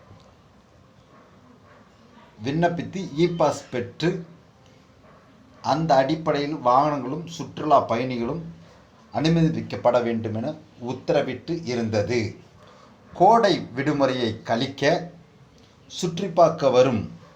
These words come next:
சுற்றுலா பயணிகள் முறையான இ பாஸ்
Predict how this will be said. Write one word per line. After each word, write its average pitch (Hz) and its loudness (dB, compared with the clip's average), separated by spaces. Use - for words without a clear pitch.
சுற்றுலா 156 2
பயணிகள் 127 0
முறையான 180 2
இ 156 4
பாஸ் 139 2